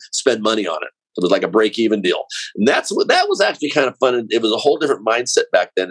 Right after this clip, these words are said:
And that's how the hippie movement was all about, you know, sharing this and sharing that. When it became a, when, when it became a monetary gain thing, the whole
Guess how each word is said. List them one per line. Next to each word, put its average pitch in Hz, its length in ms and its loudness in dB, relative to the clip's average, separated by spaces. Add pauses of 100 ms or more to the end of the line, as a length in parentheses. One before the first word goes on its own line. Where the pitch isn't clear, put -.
(120)
And 92 100 -2
that's 104 220 0
how 98 340 2 (360)
the 110 100 6
hippie 143 360 2
movement 110 400 2
was 98 160 2
all 107 360 4
about, 98 440 0
you 107 80 0
know, 92 120 -4
sharing 110 640 2
this 110 240 2
and 90 80 -4
sharing 104 320 4
that. 123 260 0 (200)
When 135 100 4
it 143 80 2
became 190 340 0
a, - 140 -2 (420)
when, 113 220 0
when 127 180 4
it 123 100 2
became 160 460 2
a 131 80 0
monetary 113 800 2
gain 113 500 -2
thing, 95 240 0
the 92 180 0
whole 135 420 2